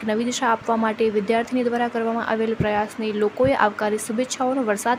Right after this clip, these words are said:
કર્યો હતો. ગુજરાત રાજ્યના મુખ્યમંત્રી ભૂપેન્દ્રભાઈ પટેલ, શિક્ષણ મંત્રી પ્રફુલભાઈ પાનસેરિયાના વરદ હસ્તે રૂપિયા એક લાખનો પુરસ્કાર, શિલ્ડ તેમજ પ્રમાણપત્ર મેળવી પોતાની સાથે કોલેજનું નામ ગૌરવવંત કર્યું છે.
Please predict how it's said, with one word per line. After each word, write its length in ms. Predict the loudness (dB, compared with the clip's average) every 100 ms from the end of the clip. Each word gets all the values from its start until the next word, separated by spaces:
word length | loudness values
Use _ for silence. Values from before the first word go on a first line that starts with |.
| -2
કર્યો 200 | -4 -4
હતો. 260 | -6 -10 -12 -16 -18 -18 -18 -10 -6
ગુજરાત 440 | 0 4 4 4
રાજ્યના 340 | 0 2 0
મુખ્યમંત્રી 540 | 0 0 0 0 0 -2
ભૂપેન્દ્રભાઈ 580 | 0 2 2 4 2 2
પટેલ, 380 | 0 2 2
શિક્ષણ 360 | 2 -4 -2 0
મંત્રી 320 | 2 0 0
પ્રફુલભાઈ 540 | -2 0 2 2 4 2
પાનસેરિયાના 580 | 0 0 -2 0 2
વરદ 260 | 2 2 0
હસ્તે 320 | -2 -2 -2
રૂપિયા 320 | 0 0 -2 2
એક 160 | 2 2
લાખનો 400 | 0 0 0 -2
પુરસ્કાર, 600 | -2 0 0 0 0 -2 -2 -12 -16 -4
શિલ્ડ 280 | 2 2 2
તેમજ 300 | 0 -2 -2 -6 -4
પ્રમાણપત્ર 480 | -2 0 0 0 2
મેળવી 260 | 2 2
પોતાની 420 | 0 0 0 0 0
સાથે 300 | -2 0 -2
કોલેજનું 480 | 2 2 4 4
નામ 220 | 2 2 0
ગૌરવવંત 460 | 0 0 0 -2 -4
કર્યું 240 | -4 -4
છે. 200 | -4 -8